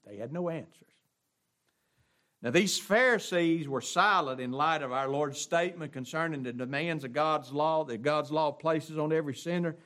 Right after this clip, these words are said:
The-, these blind leaders of the li-, blind, these Phar-, these Pharisees, they thought and they taught that obedience to the law,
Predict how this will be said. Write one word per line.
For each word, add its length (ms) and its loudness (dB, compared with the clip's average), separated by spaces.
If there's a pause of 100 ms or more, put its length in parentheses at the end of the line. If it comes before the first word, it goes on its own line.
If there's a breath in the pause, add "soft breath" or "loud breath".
(340 loud breath)
The-, 160 4
these 240 2
blind 540 4
leaders 400 4
of 80 -4
the 100 0
li-, 300 0
blind, 560 0 (420 soft breath)
these 220 2
Phar-, 340 4
these 380 -2
Pharisees, 640 4
they 160 4
thought 580 4
and 160 0
they 100 2
taught 640 2 (400 loud breath)
that 140 2
obedience 840 2
to 160 -10
the 120 -2
law, 540 0